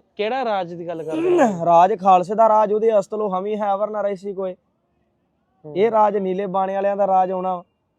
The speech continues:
Speaker 2: ਸਾਡੇ ਸਾਹਮਣੇ ਅਜੇ ਆਏ, ਜਿੱਦਾਂ ਸੂਰਜ ਦੇ ਅੱਲੇ ਵੇਖ ਕੇ ਕੋਈ ਤੇਜ਼ ਨਹੀਂ ਚੱਲ ਸਕਦਾ, ਸੂਰਜ ਦਾ ਭਾਵੇਂ ਸੌ ਐਨਕਾਂ ਲਾ ਲੇ ਕੋਈ।
Speaker 1: ਜੀ।
Speaker 2: ਉਹਦੇ ਅੱਲੇ ਵੇਖ ਕੇ ਅੱਖਾਂ 'ਚ ਅੱਖਾਂ ਪਾ ਲੂ ਕੋਈ ਸੂਰਜ ਦੀਆਂ?
Speaker 1: ਨਹੀਂ।
Speaker 2: ਏਦਾਂ ਇਹ ਬਾਣੇ ਵਾਲੇ ਦੀਆਂ ਅੱਖਾਂ 'ਚ ਅੱਖਾਂ ਨਹੀਂ ਕੋਈ ਪਾ ਸਕਦਾ। ਬਾਣੇ ਵਾਲਾ ਹੋਵੇ ਪੂਰਾ ਜਤੀ ਸਤੀ,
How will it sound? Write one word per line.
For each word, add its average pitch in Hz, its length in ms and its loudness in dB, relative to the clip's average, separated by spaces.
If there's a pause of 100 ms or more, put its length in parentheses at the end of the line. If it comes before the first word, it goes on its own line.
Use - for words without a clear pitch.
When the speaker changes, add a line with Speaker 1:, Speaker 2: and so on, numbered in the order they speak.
(320)
Speaker 2:
ਸਾਡੇ 170 240 0
ਸਾਹਮਣੇ 208 320 -2
ਅਜੇ 214 160 0
ਆਏ, 208 160 4 (260)
ਜਿੱਦਾਂ 185 260 0
ਸੂਰਜ 190 380 -4
ਦੇ 220 100 2
ਅੱਲੇ 226 180 -2
ਵੇਖ 202 260 2
ਕੇ 220 140 0
ਕੋਈ 226 260 2
ਤੇਜ਼ 202 340 0
ਨਹੀਂ 247 160 -2
ਚੱਲ 247 200 2
ਸਕਦਾ, 190 320 2
ਸੂਰਜ 180 280 -6
ਦਾ 202 120 0
ਭਾਵੇਂ 175 280 -2
ਸੌ 175 300 2
ਐਨਕਾਂ 180 260 0
ਲਾ 170 100 4
ਲੇ 165 120 2
ਕੋਈ। 139 200 -6
Speaker 1:
ਜੀ। 147 420 -12 (160)
Speaker 2:
ਉਹਦੇ 180 220 -8
ਅੱਲੇ 202 140 -4
ਵੇਖ 175 240 -2
ਕੇ 196 120 -4
ਅੱਖਾਂ 185 200 -6
'ਚ 190 80 -6
ਅੱਖਾਂ 185 200 -4
ਪਾ 185 160 0
ਲੂ 214 100 0
ਕੋਈ 247 120 -6
ਸੂਰਜ 202 300 -4
ਦੀਆਂ? 185 340 -6
Speaker 1:
ਨਹੀਂ। 151 380 -12
Speaker 2:
ਏਦਾਂ 175 240 -4
ਇਹ 196 60 0
ਬਾਣੇ 170 300 -2
ਵਾਲੇ 180 180 -2
ਦੀਆਂ 185 160 -6
ਅੱਖਾਂ 180 240 -6
'ਚ 165 80 -6
ਅੱਖਾਂ 175 220 -8
ਨਹੀਂ 202 100 -10
ਕੋਈ 208 100 -6
ਪਾ 180 220 -2
ਸਕਦਾ। 180 300 -6
ਬਾਣੇ 175 340 -2
ਵਾਲਾ 185 160 -4
ਹੋਵੇ 165 280 -2
ਪੂਰਾ 175 300 -6
ਜਤੀ 156 240 -8
ਸਤੀ, 147 340 -14